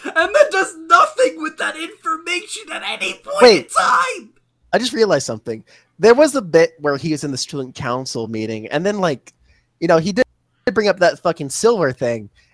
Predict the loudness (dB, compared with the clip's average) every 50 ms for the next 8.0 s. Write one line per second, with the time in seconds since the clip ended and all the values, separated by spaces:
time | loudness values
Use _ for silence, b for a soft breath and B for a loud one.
0 | _ 2 4 6 6 6 6 4 2 4 4 4 6 6 4 4 4 2 4 4
1 | 4 2 0 -2 -2 -2 0 0 0 0 -2 -4 -6 -6 -6 -6 -8 -6 -6 -4
2 | -2 -2 -2 -2 -2 -4 -6 -6 -4 -2 -2 0 0 0 0 0 0 -2 -2 -6
3 | -8 -10 -8 -6 -6 -6 -6 -6 -8 -8 -6 -6 -6 -8 -8 b b b b 4
4 | 6 8 8 8 8 6 2 -2 -2 -2 -2 -4 -4 -4 -4 -8 -4 0 2 2
5 | 2 4 2 2 0 0 -2 -6 -6 _ -6 -4 -2 -2 -2 -2 -4 -2 -2 -2
6 | -2 -2 -4 -6 -10 -10 _ _ _ _ _ -4 2 4 4 4 6 6 4 4
7 | 4 2 0 0 -2 -2 -2 -2 -2 -2 -2 -4 -4 _ -8 -10 -10 -10 -12